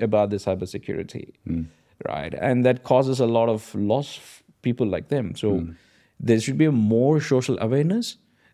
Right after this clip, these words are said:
Speaker 1: okay, so about the cybersecurity and the threats and things like that.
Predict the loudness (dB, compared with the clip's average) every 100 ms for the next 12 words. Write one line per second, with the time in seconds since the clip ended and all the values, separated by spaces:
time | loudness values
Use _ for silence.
0 | 0 2 2 2 0 0 0 2 0 0
1 | -2 -2 -2 -6 -4 -2 -2 -2 -2 -2
2 | -4 -4 -2 -2 -6 -12 -10 -6 -4 -2
3 | -2 -2 -4 -4 -8 -10